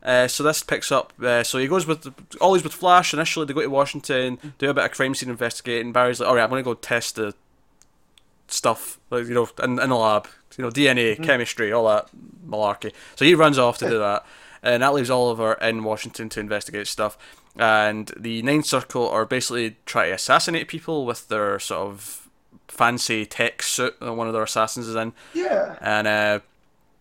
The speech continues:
Speaker 1: that, that brings them into a sort of Wonder Woman's path. There's some really cool, actually, probably some of my favourite stuff of this issue is, uh, Ollie and Wonder Woman kinda fighting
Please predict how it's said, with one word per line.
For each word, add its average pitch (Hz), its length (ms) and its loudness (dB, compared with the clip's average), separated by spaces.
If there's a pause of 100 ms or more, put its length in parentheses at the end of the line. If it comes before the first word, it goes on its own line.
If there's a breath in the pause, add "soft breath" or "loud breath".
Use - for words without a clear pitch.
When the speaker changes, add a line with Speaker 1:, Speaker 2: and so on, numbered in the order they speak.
(380)
Speaker 1:
that, 143 240 6
that 135 180 8
brings 131 200 2
them 117 140 -4
into 117 360 -2
a 110 60 -2
sort 107 180 -2
of 104 40 -10
Wonder 110 200 -2
Woman's 101 240 -6
path. 101 340 -6
There's 131 120 -4
some 208 100 0
really 277 120 6
cool, - 140 -2
actually, 175 320 4
probably 208 260 2
some 170 160 -2
of 139 60 2
my - 40 -10
favourite 123 180 -2
stuff - 180 -6
of 107 60 -4
this 110 160 -4
issue 110 300 -4 (420 soft breath)
is, 113 160 -2
uh, 110 200 2 (200)
Ollie 131 320 0
and 110 80 -4
Wonder 117 180 -4
Woman 107 220 -6
kinda 110 360 0
fighting 117 600 -4